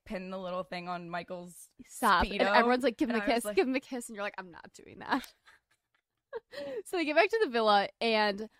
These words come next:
Speaker 2: Isaiah apparently has been telling three girls the same thing. And they're all, and Shannon's like, "Of course we're girls. Like, of course we're all gonna talk about it.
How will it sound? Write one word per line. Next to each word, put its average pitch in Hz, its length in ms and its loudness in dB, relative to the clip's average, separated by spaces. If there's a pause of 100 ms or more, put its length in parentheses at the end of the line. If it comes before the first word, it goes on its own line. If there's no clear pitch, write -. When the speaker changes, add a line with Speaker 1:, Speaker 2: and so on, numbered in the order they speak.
(320)
Speaker 2:
Isaiah 240 580 4
apparently 220 500 0
has 233 140 0
been 233 160 -6
telling 190 400 -4
three 185 280 -4
girls 170 440 -2 (140)
the 214 160 -4
same 165 380 -4
thing. - 440 -14 (260)
And 240 140 -6
they're 233 160 -4
all, 208 340 2
and 247 220 -2
Shannon's 240 340 -4
like, 262 240 0
"Of 240 140 2
course 262 300 2
we're 359 80 0
girls. 196 260 0
Like, 220 100 -2
of 220 80 -4
course 226 240 2
we're 277 280 -4
all 214 260 6
gonna 233 180 0
talk 196 300 4
about 139 300 0
it. 175 240 0